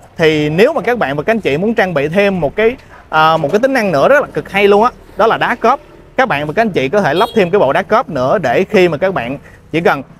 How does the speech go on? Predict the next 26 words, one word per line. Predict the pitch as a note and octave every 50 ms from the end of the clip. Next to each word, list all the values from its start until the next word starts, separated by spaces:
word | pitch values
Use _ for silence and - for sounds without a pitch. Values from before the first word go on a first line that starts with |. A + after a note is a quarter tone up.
| - _ -
đưa | E3+ E3+ F3+
cái | E3+ F#3+
chân | F#3 G3 F3+ E3
nhẹ | D3+ C3+ A#2 B2
vào | C#3 C#3+ B2+ C3
cái | D#3 F3
phần | C#3+ -
cớp | - - F#3+ A3+ -
bên | G3 E3+ D#3+ D#3
dưới | D3+ E3+ F#3 A#3 D4 C4 -
là | C#3 C#3 C3 B2 A#2+
cái | A#2 F3+
cớp | E3+ - F#3+ A#3 -
sẽ | - C#3 C#3+
tự | D3+ D3
động | C#3 A#2+ B2 D3+
đóng | D3+ D3+ F#3 B3+ - - -
mở, | B3 A#2+ G2 A#2+ D#3 G3 - -
nó | D#3 D#3 E3
rất | F3+ A3+ G#3+
là | D#3+ C3+
nhẹ | B2 B2 B2 C3
nhàng | C#3 C3+ B2+ B2 A#2+ A#2
và | A#2+ B2
êm | A#2+ C3+ D3 D3+
ái. | D3 D3+ F3 A3 - G#3